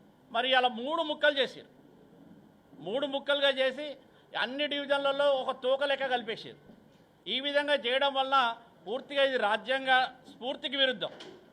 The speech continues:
మరి ఆ రోజు అంబేద్కర్ గారు ఏమన్నారంటే, "ఈ దేశం మాకు దళితులకే దేశం కావాలన్నాడు." ఎందుకంటే మీతో కలిసి ఉన్నప్పుడు మాకు న్యాయం జరుగుతుందో జరగదో, మరి మాకు ఒక దేశమే ఉంటే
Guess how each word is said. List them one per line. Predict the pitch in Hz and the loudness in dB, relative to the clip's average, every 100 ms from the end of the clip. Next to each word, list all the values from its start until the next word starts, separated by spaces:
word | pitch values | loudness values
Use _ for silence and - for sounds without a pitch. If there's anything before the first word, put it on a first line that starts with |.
| - - 165 | -20 -18 -4
మరి | 185 240 | 2 4
ఆ | 247 | 6
రోజు | 277 254 | 4 4
అంబేద్కర్ | 233 254 277 285 277 | 2 2 0 0 2
గారు | 269 | 4
ఏమన్నారంటే, | 247 254 262 247 240 269 240 - - - - - - _ _ 202 | 2 2 2 2 4 4 2 -2 -18 -20 -20 -20 -20 _ _ -6
"ఈ | 247 | -6
దేశం | 196 233 269 285 269 | 0 0 2 2 0
మాకు | 226 262 254 | 0 -2 -2
దళితులకే | 208 208 277 311 311 311 | 2 2 2 2 4 6
దేశం | 294 269 269 | 4 2 4
కావాలన్నాడు." | 233 214 175 143 113 - _ - - - | 4 4 0 -6 -10 -18 _ -20 -20 -10
ఎందుకంటే | 233 262 294 285 | -6 0 2 2
మీతో | 277 277 277 | 0 -2 -2
కలిసి | - 233 262 302 | 0 0 0 -4
ఉన్నప్పుడు | 285 285 285 | -2 0 2
మాకు | 277 269 247 | 2 2 -2
న్యాయం | 233 220 262 262 | 0 2 2 2
జరుగుతుందో | 233 247 262 269 262 | 0 0 -2 0 2
జరగదో, | 220 226 240 247 214 - - - | 4 2 2 2 0 -4 -18 -10
మరి | 214 247 | -2 2
మాకు | 240 262 277 | 4 4 4
ఒక | 262 | -2
దేశమే | 202 214 240 294 311 | -2 -2 0 2 2
ఉంటే | 302 302 277 | 4 6 6